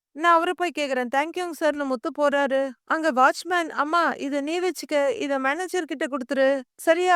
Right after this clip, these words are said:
வரட்டா?" அப்படின்னு சொல்லிட்டு அங்கிருந்து போக, "அண்ணே, அண்ணே, அண்ணே, அண்ணேன்னு" முத்து போய் நிக்கிறாரு. "வாங்க, என்னப்பான்னு?" வாட்ச்மேன் கேட்க, "அண்ணே, இங்க டெக்னிக்கல் அசிஸ்டண்டா வேலை பாக்குறாருல ரமேஷ்னு, அவரை பத்தி கொஞ்சம் டீட்டெயில்ஸ் வேணும்" அப்படின்னு முத்து சொல்ல,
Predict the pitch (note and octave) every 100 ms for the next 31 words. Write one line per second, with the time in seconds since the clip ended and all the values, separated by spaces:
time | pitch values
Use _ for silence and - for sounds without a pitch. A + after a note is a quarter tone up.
0 | C#4 C#4+ F4 F4+ F4 D4 - - C4 C#4+
1 | C#4+ C#4+ C4+ C#4 B3+ C4+ - C#4+ E4 E4+
2 | E4+ C#4 C#4 C4+ C4+ C#4 C#4 _ E4+ F#4+
3 | G#4 G4 F4+ E4+ D#4 D4+ C#4+ C#4 C4 B3+
4 | F4+ - E4 D4 B3+ C4+ C4 C4 A#3+ C4+
5 | E4 D#4 A#3+ A3 - - C#4 D#4+ G4 F#4
6 | E4+ D#4+ B3 B3 E4 E4+ D#4+ D4+ C4+ C#4+
7 | C#4 - C4 D#4 C#4 A3 - _ _ -
8 | D#4 D#4 D4 D4+ - F4 G4 F#4+ F4 -
9 | C#4 F4 E4 - E4 D4 C#4+ B3 C4 D#4+
10 | E4+ D#4 D4 C#4 B3+ E4+ C#4 B3+ C#4 C#4+
11 | - B3+ A3 G#3 _ _ - E4+ E4+ E4
12 | D#4+ F4+ F4 D#4+ C#4+ A3+ C#4+ D4+ F#4 E4
13 | D4 C4+ C4 B3+ D4 D#4+ _ _ _ C#4+
14 | E4+ F4+ E4+ D#4+ C#4 A#3 F4 E4 D#4